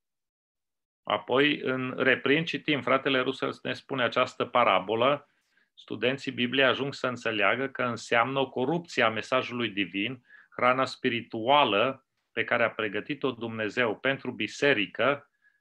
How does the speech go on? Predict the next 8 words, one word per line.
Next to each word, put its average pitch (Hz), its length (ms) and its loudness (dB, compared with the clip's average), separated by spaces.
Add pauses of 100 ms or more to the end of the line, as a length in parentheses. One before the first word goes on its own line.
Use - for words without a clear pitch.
(140)
și - 120 -4
anume 120 320 0
această 135 420 -2
parabolă 135 500 0
ne 117 100 -4
arată 127 360 -2
că 113 500 -2
credința 120 1040 0